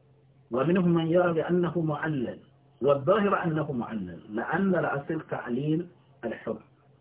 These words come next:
الأصل تع-، تعليل الحكم، وهذه العلة منصوص عليها.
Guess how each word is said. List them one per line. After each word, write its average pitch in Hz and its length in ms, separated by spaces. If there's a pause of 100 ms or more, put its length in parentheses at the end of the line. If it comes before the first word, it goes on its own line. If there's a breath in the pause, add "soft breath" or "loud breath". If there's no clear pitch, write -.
(160)
الأصل 127 480
تع-، 120 540 (100)
تعليل 135 420
الحكم، 120 320 (560 loud breath)
وهذه 180 500
العلة 135 560 (760)
منصوص 151 640
عليها. 196 720